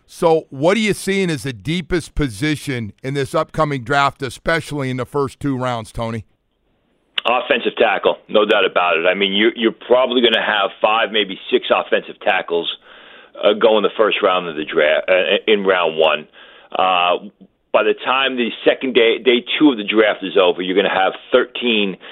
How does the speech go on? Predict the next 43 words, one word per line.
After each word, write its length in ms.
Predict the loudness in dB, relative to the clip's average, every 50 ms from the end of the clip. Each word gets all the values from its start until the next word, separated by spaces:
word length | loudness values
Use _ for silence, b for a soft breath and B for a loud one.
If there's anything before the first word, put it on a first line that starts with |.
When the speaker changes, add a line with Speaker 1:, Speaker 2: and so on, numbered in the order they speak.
| B B B -2
Speaker 2:
maybe 300 | 0 2 2 2 0 -4 -2 2
fourteen 440 | 4 4 4 2 0 0 0 2
offensive 480 | 0 0 -2 -2 -4 -4 -4 -8 -8 -2
tackles. 420 | -2 -2 -2 -2 -4 -6 -6 -4 -2
So 80 | 0
that's 300 | 2 2 2 2 -2 -2
where 340 | 0 2 2 4 4 4 2
the 120 | 2 0 -4
Speaker 1:
Wow. 100 | -2 0
Speaker 2:
depth 260 | 2 0 0 0 -8
of 60 | -14
the 80 | -18 -18
draft 380 | -14 -10 -8 -8 -8 -8 -10
is. 100 | -12 -12 -12 -16 -18 _ _ _
Speaker 1:
Holy 400 | _ -2 -2 -2 -2 -4 -8 -12
smokes. 420 | -14 -8 -4 -2 -2 -2 -4 -2 0
All 120 | 2 4
right, 240 | 4 4 2 0 -4 _ -8
and, 320 | -6 -4 -4 -4 -2 0
uh, 260 | 0 2 2 2 0 -2 -6 _ _ _ _ _ _ _ _ _ _ -2
deepest 420 | 0 0 0 2 2 0 0 2
position, 600 | 0 -2 0 2 2 0 0 0 0 -2 -4 -2 -2
would 180 | -4 -4 -2
you 80 | -4 -4
say 240 | -2 -2 2 2 2
it's 180 | 2 0 -2
tackle, 420 | -2 0 2 2 0 0 0 0 2
or 180 | 2 2 2
are 40 | 0
you 140 | 0 -2 -4
seeing 240 | -4 -4 -4 -6 -4
some 220 | -6 -6 -2 0
other 240 | 0 0 0 -2 -6
positions 640 | -6 -8 -8 -4 -4 -4 -4 -4 -6 -10 -8 -6 -6
that, 240 | -6 -8 -8 -8
that 200 | -8 -8 -8 -6
you 120 | -6 -6 -4
like 200 | -2 -4 -4 -4
a 60 | -6
lot? 240 | -6 -6 -6 -8 -10 _ _ _ _ _ _ _ _ _ _ _ _ _ _ _ _ _ _ _ _ -20 _ 0
Speaker 2:
The 80 | 0 0
deepest 420 | 2 0 -2 0 2 0 2 4
position? 580 | 2 2 4 4 2 2 2 -2 -4 -6 -10